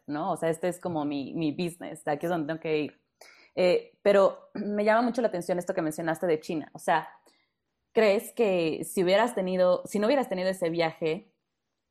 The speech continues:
¿no? Si no hubieras tenido como esa oportunidad de conocer otra cultura, ¿no? Y, y, y más allá de cultura como tal,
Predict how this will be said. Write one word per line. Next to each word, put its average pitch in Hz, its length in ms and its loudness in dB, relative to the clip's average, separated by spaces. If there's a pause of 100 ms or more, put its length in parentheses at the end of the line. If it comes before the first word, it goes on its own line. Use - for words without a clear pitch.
(100)
¿no? 160 180 -2
Si 185 120 -6
no 180 80 0
hubieras 185 260 0
tenido 160 300 0
como 160 180 -4
esa 156 140 -6
oportunidad 156 680 -2
de 165 140 0
conocer 156 720 -2
otra 165 300 -4
cultura, 156 600 -2
¿no? 175 360 -8 (300)
Y, - 180 -8
y, 202 180 -2
y - 40 2
más 220 180 0
allá 220 220 4
de 208 140 2
cultura 170 500 0
como 143 340 -2
tal, 170 520 0